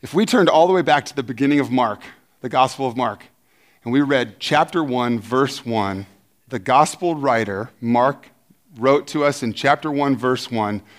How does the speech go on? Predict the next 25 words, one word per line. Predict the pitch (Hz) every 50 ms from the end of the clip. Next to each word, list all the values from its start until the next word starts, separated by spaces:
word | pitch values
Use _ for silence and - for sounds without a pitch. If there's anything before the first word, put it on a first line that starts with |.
| - _ _
and | 127 123 110
declared | 101 127 127 - - - 156 151 151 160 170 175 165 165 - - - _
that | - 117 - -
this | - 180 185 - -
book | 147 170 175 175 - 185
of | 160
the | 165 139
Bible | 117 147 135 135 131 123 117 120 117 117 113 - - - _ _ _
was | 131 135 131 117 104
the | 113 127
story | - - - - - 165 165 170 175 175 175 180 175 180 - -
about | 123 123 104 - 156 156 156 151 156 156 151 147 - - - _ _ _ _ _ _
who? | - 180 190 175 147 123 104 - - _ _ _ _ _ _ _ _ _ _ _ _ _ _ _ _ _ _ _ _
Anybody | - 147 139 151 147 147 139
go | 147 151 139
cheat? | 139 - - 165 170 185 - - - - _ _ _ _ _ _ _ _ _ _ _ _ _ _ _ _ _ _ _ _ _ _ _ _ _ _ _ _ _ _ _ _ _ _ _ _ _ _ _ _ _ _ _ _ _ _
What | - 156
does | 180 175
it | 170 175 -
say | - 190 185 180 175
in | 160 147
verse | 175 165 -
one | - 156 170 185 -
point | 220 185 170 170
one? | 175 170 160 139 117